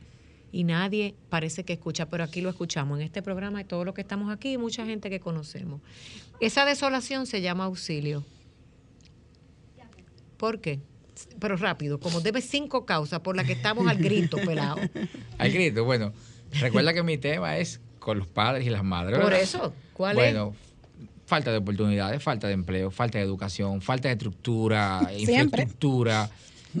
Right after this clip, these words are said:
Speaker 2: eh,
Speaker 1: <laughs> De-,
Speaker 2: falta,
Speaker 1: siga.
Speaker 2: falta
Speaker 1: De-,
Speaker 2: de,
Speaker 1: de
Speaker 2: de
Speaker 1: diez, porque es más.
Speaker 2: presupuesto, falta de,
Speaker 1: ¿Falta
Speaker 2: de,
Speaker 1: de
Speaker 2: de
Speaker 1: qué?
Speaker 2: investi-, de presupuesto,
Speaker 1: Falta
Speaker 2: falta
Speaker 1: de
Speaker 2: de inve-,
Speaker 1: cuarto, de
Speaker 2: de, de, de
Speaker 1: dinero.
Speaker 2: investigación,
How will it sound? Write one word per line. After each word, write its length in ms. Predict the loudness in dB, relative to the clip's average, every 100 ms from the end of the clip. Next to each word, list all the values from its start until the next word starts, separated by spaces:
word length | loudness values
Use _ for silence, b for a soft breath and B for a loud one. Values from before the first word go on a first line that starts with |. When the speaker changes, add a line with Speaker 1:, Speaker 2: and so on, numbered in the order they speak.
| 2
Speaker 2:
eh, 440 | 6 6 6 2
Speaker 1:
<laughs> 20 |
De-, 80 | 2
Speaker 2:
falta, 160 | 4 4
Speaker 1:
siga. 200 | 4 2
Speaker 2:
falta 640 | -2 -6 4 6 8 8
Speaker 1:
De-, 80 | 10 10
Speaker 2:
de, 60 |
Speaker 1:
de 180 | 10 8
Speaker 2:
de 100 | 8
Speaker 1:
diez, 300 | 8 10 8
porque 280 | 6 8 10
es 60 | 10
más. 160 | 10
Speaker 2:
presupuesto, 540 | 8 6 6 4 4 4
falta 440 | 6 4 4 4
de, 140 | 6 6
Speaker 1:
¿Falta 220 | 6 8
Speaker 2:
de, 60 | 8
Speaker 1:
de 60 |
Speaker 2:
de 60 | 8
Speaker 1:
qué? 120 | 10
Speaker 2:
investi-, 280 | 10 8 2
de 100 | -2
presupuesto, 680 | 0 0 0 2 2 2 0
Speaker 1:
Falta 300 | 6 6 6
Speaker 2:
falta 40 |
Speaker 1:
de 60 | 6
Speaker 2:
de 60 | 6
inve-, 20 |
Speaker 1:
cuarto, 360 | 6 6 6 4
de 100 | 6
Speaker 2:
de, 100 | 4
de, 20 |
de 80 | 6
Speaker 1:
dinero. 240 | 6 6 6
Speaker 2:
investigación, 1000 | 6 2 2 0 2 2 2 2 0